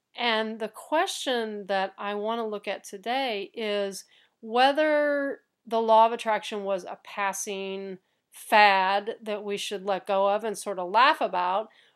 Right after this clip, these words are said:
or whether it's something that we should still be using and applying in our business and our life these t-, today.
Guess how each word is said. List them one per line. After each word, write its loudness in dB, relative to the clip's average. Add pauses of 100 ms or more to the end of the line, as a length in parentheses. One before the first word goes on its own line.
or -2
whether 2
it's -6
something -6
that -10
we -8
should -12
still -4
be -10
using -6
and -6
applying -2
in -8
our -4
business -8
and -8
our -4
life -4 (580)
these -8 (160)
t-, -14
today. 2